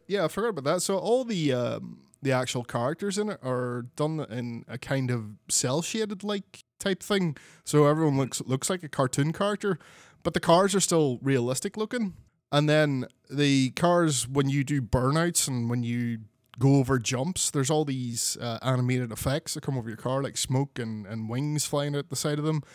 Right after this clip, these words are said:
Speaker 1: And it actually, it's, it's really, really striking, um, just
Speaker 2: Mm.
Speaker 1: that in contrast to the, the realistic looking cars. Um, and you can change them. There's a bunch of different ones. Um, you can't, uh, turn it off,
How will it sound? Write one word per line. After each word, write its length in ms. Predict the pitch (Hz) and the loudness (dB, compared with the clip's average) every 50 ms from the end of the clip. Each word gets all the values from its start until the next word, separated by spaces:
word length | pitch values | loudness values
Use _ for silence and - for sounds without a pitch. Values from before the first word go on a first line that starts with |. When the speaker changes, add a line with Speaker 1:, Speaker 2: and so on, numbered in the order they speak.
| - - - - - _ _ _ - | -20 -20 -20 -20 -20 _ _ _ 0
Speaker 1:
And 100 | 147 160 | 2 4
it 80 | 170 | 4
actually, 380 | 185 220 233 - - 170 139 135 123 | 4 2 2 2 4 4 4 4 2
it's, 280 | 131 135 - - - - | 0 0 0 0 0 0
it's 260 | 139 135 - - - | 0 -2 -2 -2 -4
really, 340 | 131 131 143 185 226 226 214 | -2 0 0 0 0 0 -2
really 260 | 160 127 107 110 110 | -2 -2 -2 -4 -2
striking, 600 | 120 - - - 123 127 160 - 214 208 196 170 - - - - | -2 -2 -2 0 -2 -2 -4 -6 -6 -8 -8 -8 -10 -12 -10 -8
um, 640 | - 131 131 127 127 120 120 120 117 120 - - 127 | -6 -4 -4 -4 -4 -4 -6 -8 -10 -10 -12 -14 -10
just 300 | - 127 120 - - - _ _ _ _ - | -8 -6 -6 -6 -6 -8 _ _ _ _ -20
Speaker 2:
Mm. 140 | 113 117 - | -18 -12 -8
Speaker 1:
that 320 | - 127 131 139 165 - | -6 -4 -4 -4 -4 -4
in 220 | - 139 135 127 120 | -6 -6 -4 -6 -6
contrast 580 | 113 - 127 127 127 123 - 127 123 123 - | -6 -4 -4 -4 -4 -4 -4 -4 -4 -4 -4
to 80 | - 131 | -4 -4
the, 240 | 120 120 117 113 104 - | -4 -4 -6 -6 -8 -6
the 100 | 123 117 | -4 -4
realistic 540 | 120 117 117 117 120 117 113 - 131 117 - | -4 -4 -4 -6 -6 -8 -8 -8 -8 -8 -8
looking 240 | 120 117 120 113 | -8 -6 -6 -8
cars. 320 | - - 120 123 131 165 175 - _ _ _ - | -6 -6 -6 -4 -6 -6 -8 -10 _ _ _ 0
Um, 580 | 127 127 123 123 123 123 127 123 120 117 110 - _ _ _ | 2 2 4 4 2 2 0 0 -2 -4 -6 -10 _ _ _
and 140 | 131 135 135 | -2 0 0
you 80 | 127 | 0
can 160 | 120 139 135 | 0 0 0
change 340 | 117 - - 143 147 156 160 | 0 2 2 2 2 2 2
them. 120 | 175 180 175 | 0 0 0
There's 160 | 151 127 120 | 0 -2 -2
a 40 | 127 | 0
bunch 220 | 113 139 143 139 | 0 0 -2 -2
of 80 | 131 120 | -2 -4
different 280 | 131 120 151 156 120 | -4 -4 -4 -4 -4
ones. 600 | 123 139 143 147 147 139 123 - - - - - - | -2 -2 -2 -2 -4 -4 -4 -4 -6 -6 -8 -8 -6
Um, 560 | - 120 120 117 117 117 113 117 113 110 104 - _ _ _ - - _ | -4 -4 -2 -2 -2 -4 -4 -6 -6 -8 -10 -14 _ _ _ -20 -18 _
you 160 | - 131 139 131 | -4 -2 -2 -2
can't, 560 | - - - 156 156 175 180 - - - - - | -2 -2 2 2 2 2 2 -2 -6 -6 -6 -6
uh, 240 | 135 117 113 - - - - - | -8 -8 -8 -10 -14 -18 -12 -4
turn 200 | - 156 151 151 | 0 0 2 2
it 120 | 143 127 | 0 0
off, 600 | 123 120 139 170 226 226 - - - - - - | 0 0 -2 -2 -2 -4 -4 -6 -6 -6 -8 -14